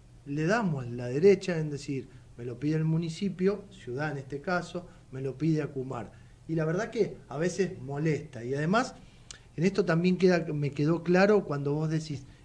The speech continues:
"Hemos sacado a cierta industria", porque también es un costo administrativo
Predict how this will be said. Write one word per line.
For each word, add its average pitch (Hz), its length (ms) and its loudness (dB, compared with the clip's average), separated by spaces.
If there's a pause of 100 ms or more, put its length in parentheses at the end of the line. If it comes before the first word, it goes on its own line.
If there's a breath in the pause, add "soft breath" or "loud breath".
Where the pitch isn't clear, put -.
"Hemos 202 220 -4
sacado 185 340 -2
a 180 40 0
cierta 175 320 -2
industria", 127 560 -6
porque 123 220 -10
también 220 380 -8 (260 loud breath)
es 208 160 -8
un 180 160 -2
costo 190 320 -4
administrativo 135 1000 -4